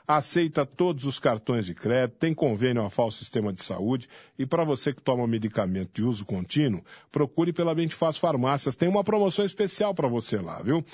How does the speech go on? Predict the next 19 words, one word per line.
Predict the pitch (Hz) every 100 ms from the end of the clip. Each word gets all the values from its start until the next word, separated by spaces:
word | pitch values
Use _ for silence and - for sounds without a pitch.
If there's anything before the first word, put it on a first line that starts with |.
| - -
Promoção | - 190 190 139 214
do | 214
mês: | 185 156 120 - - - -
Leite | 180 240 233 170 147
Ninho | 156 165 143
Fases, | - 127 123 120 123 113 - -
um | 185 208 151
ano, | 135 131 143
oitocentos | 135 123 - 113 101 -
gramas, | 98 131 143 135 - - - -
compre | 170 175 151
três | 131 123 104
latas | 95 123 135 135 - -
e |
pague | 143 151 143 117
vinte | 139 156
e | 123
três | 117 110 98
reais | 90 107 104 104